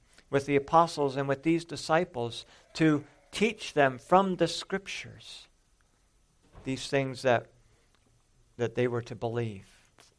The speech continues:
Because the scriptures are clear, objective evidence.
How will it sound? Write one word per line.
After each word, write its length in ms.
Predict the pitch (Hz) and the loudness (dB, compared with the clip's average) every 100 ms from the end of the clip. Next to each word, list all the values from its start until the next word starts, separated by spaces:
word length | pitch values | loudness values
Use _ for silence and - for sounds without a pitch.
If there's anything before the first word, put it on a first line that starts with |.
| _ _ | _ _
Because 360 | 117 - 139 131 | -12 -4 -4 -6
the 80 | 123 | -14
scriptures 760 | - 156 - - 127 113 - - _ - _ _ - | -10 -10 -10 -10 -8 -8 -10 -16 _ -20 _ _ -4
are 220 | 123 123 | 0 2
clear, 600 | 120 - 139 139 131 127 113 _ _ _ _ _ _ - - | 0 -8 0 0 0 -2 -8 _ _ _ _ _ _ -20 -10
objective 760 | 117 107 - 120 120 - 117 110 _ 131 | -10 -10 -8 -8 -8 -10 -10 -10 _ -14
evidence. 680 | 120 113 113 - - - | -10 -10 -12 -16 -18 -18